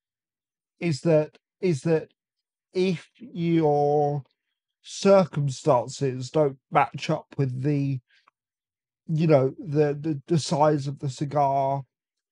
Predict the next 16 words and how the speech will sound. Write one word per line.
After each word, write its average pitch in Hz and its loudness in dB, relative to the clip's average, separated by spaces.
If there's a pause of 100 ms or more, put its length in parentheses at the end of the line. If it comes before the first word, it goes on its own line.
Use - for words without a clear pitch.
you 160 0
know, 143 4 (180)
or, 160 0 (600)
you 180 2
know, 151 2 (120)
or 170 -4
something 160 -4
like 151 -4
that, 143 -4 (840)
you 139 2
find 170 2
it 123 -12
can 139 -4
be 131 -8
quite 139 -2
prohibitive, 147 -10